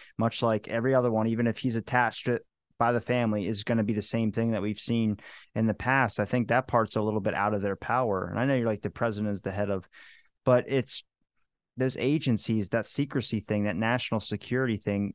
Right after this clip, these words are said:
I mean, that can be spun any which way of, like, you wanna let the world fall, you wanna let America fall because you release this, and then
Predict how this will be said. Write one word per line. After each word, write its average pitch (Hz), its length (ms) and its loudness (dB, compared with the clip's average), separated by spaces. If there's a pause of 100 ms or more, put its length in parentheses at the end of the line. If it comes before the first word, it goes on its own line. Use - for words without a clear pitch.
I 123 80 0
mean, 123 140 4
that 156 140 2
can 180 100 -2
be 139 80 2
spun 117 420 0
any 123 260 0
which 107 280 -2
way 110 240 2
of, 95 80 -2
like, 98 200 -4
you 120 120 0
wanna 123 260 2
let 120 180 2
the 110 80 0
world 113 360 2
fall, 120 400 2
you 120 80 2
wanna 117 160 2
let 113 100 2
America 110 400 0
fall 110 360 -2
because 107 300 -2
you 107 100 -2
release 107 360 -2
this, 113 340 -2
and 117 120 0
then 113 180 -2